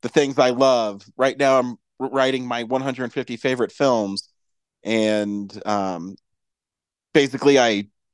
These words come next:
spoil the fuck out of the movie. I give a whole recap of it, and then I summarize why I like it at the end. And,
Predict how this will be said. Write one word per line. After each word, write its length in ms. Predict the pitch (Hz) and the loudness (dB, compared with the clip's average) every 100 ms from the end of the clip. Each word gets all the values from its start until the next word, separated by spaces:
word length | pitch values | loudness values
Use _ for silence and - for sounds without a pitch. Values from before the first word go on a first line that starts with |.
| _ _ _ _ _ _ _ - | _ _ _ _ _ _ _ -20
spoil 460 | - 156 147 139 | 0 4 4 4
the 80 | 123 | 0
fuck 260 | - 131 135 | 2 2 4
out 140 | 127 | 2
of 60 | 117 | 0
the 80 | |
movie. 440 | 117 127 123 127 117 | -2 -2 -2 -2 -2
I 120 | 107 101 - | -2 -6 -2
give 220 | 120 117 | 0 2
a 240 | 107 101 - _ _ _ - | 0 0 -8 _ _ _ 2
whole 260 | 147 135 | 2 2
recap 500 | 120 135 147 139 143 | -2 -4 -2 -2 -2
of 180 | 147 139 | -2 0
it, 160 | 147 127 | -2 -4
and 120 | 120 | -6
then 300 | 123 117 107 _ _ _ _ _ | -6 -6 -12 _ _ _ _ _
I 180 | - 117 | 0 0
summarize 640 | - 147 127 123 113 110 | 0 0 4 4 2 0
why 200 | 113 113 | -2 -2
I 40 | 107 | -2
like 300 | 101 104 104 | -4 -6 -4
it 80 | 98 | -6
at 160 | 95 | -6
the 180 | 101 95 | -6 -6
end. 340 | 92 87 95 - _ - | -6 -8 -14 -16 _ -8
And, 380 | 101 98 95 | -6 -4 -6